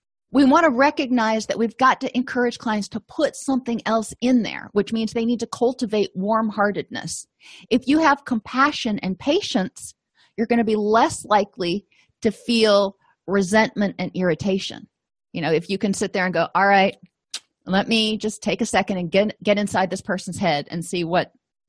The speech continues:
might be going on." I encourage people to look for three alternate explanations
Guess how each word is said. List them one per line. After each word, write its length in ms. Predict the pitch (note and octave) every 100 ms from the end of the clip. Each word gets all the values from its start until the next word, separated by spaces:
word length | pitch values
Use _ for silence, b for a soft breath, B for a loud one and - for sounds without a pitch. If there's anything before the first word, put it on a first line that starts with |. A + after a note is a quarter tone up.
| -
might 340 | F3+ F3 -
be 140 | F3+
going 320 | D#3+ D#3+ D#3+ D#3
on." 280 | D3 A2+ - _ B B B B B -
I 100 | A#3+
encourage 480 | D4 C#4 C#4+ C#4+ B3+
people 440 | C#4+ B3+ B3+ B3 B3
to 540 | - A3+ A3 G#3 G#3 G#3+ _ _ _ _
look 280 | G3+ C4 -
for 120 | A3
three 460 | G#3 - A3 B3+ B3
alternate 480 | G#3 G#3+ A#3 G#3 -
explanations 1040 | F#3+ - - F#3 E3 D#3+ - - - -